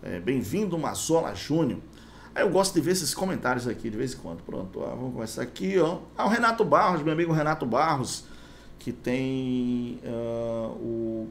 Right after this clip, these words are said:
cast, né, do, do, do Náutico, né? E também é nosso, é nosso companheiro na T V Guararapes, Record T V, grande repórter, grande jornalista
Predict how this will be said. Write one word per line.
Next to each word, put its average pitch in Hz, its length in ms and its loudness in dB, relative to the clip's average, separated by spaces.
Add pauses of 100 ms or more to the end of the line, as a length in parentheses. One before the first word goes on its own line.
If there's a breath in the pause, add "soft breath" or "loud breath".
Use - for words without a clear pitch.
cast, 143 400 4
né, 127 240 -4
do, 113 240 -2
do, 98 360 -4 (280)
do 120 100 -2
Náutico, 131 440 2
né? 135 120 -6 (380 loud breath)
E 147 40 0
também 160 280 6
é 240 140 0
nosso, 123 500 2 (480 loud breath)
é - 60 -8
nosso 117 420 -2
companheiro 113 420 -4
na 113 140 -4
T 113 100 -6
V 110 140 -2
Guararapes, 107 420 0
Record 107 260 -6
T 104 100 -2
V, 95 320 -2 (160)
grande 156 220 2
repórter, 123 500 0
grande 127 240 2
jornalista 123 680 0